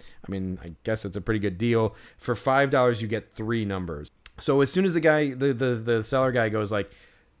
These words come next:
"Uh, yeah, hundred numbers for twenty bucks," uh, some guy, like, goes up to him and he's like, "Can I get five dollars?" And the guy goes like, "That's all you want? Five dollars?"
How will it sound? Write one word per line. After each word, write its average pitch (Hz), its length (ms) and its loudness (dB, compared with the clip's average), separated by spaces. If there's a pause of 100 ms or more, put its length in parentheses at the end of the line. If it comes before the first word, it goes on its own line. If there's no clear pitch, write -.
(200)
"Uh, 117 480 2 (240)
yeah, 110 260 0
hundred 180 380 2
numbers 190 320 4
for 160 100 -4
twenty 180 260 2
bucks," 165 520 2 (240)
uh, 113 180 2
some 147 240 2
guy, 143 260 4
like, 131 160 4
goes 123 200 0
up 127 140 0
to 127 100 0
him 113 60 0
and 113 40 0
he's 107 100 -2
like, 107 200 -2 (300)
"Can 127 120 -2
I 147 60 2
get 147 120 4
five 135 360 2
dollars?" 156 580 0 (500)
And 123 320 2
the 120 80 -2
guy 131 180 6
goes 117 200 4
like, 104 180 -2 (140)
"That's 120 180 -2
all 170 140 6
you 147 120 4
want? 170 280 2
Five 139 280 2
dollars?" 170 580 0